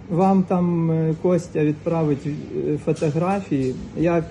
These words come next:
мають розміщені бути пружини. Перевірите розміщення пружин. Якщо пружини розміщені так, як на фотографії, тоді в такому випадку, е,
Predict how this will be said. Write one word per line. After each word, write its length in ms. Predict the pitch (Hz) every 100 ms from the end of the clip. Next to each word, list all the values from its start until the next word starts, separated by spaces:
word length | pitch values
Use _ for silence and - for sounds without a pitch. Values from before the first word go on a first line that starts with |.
| -
мають 460 | 151 147 156 151 151
розміщені 680 | 143 139 156 147 - 147
бути 320 | 139 143 147 143
пружини. 640 | 147 147 131 170 185 151 - - - - -
Перевірите 1040 | 165 165 170 185 196 190 170 170 170 160 156 147 - -
розміщення 760 | 156 160 156 175 170 - 165 160
пружин. 480 | 170 160 151 180 214 214 - - - - -
Якщо 680 | 156 160 - 208 208 196 151 - - -
пружини 580 | 170 165 175 190 160 147
розміщені 840 | 151 151 170 170 - 175 151 139
так, 320 | 160 151 147
як 120 | 151 - - - -
на 140 | 151 147
фотографії, 920 | 151 151 151 170 196 220 - 190 185 - - - -
тоді 520 | 180 160 185 196 160 - -
в 40 |
такому 460 | - 165 196 196 180
випадку, 920 | 165 175 170 165 160 - 165 151 151 143 - - - - - - - - - - - 143
е, 400 | 147 147 147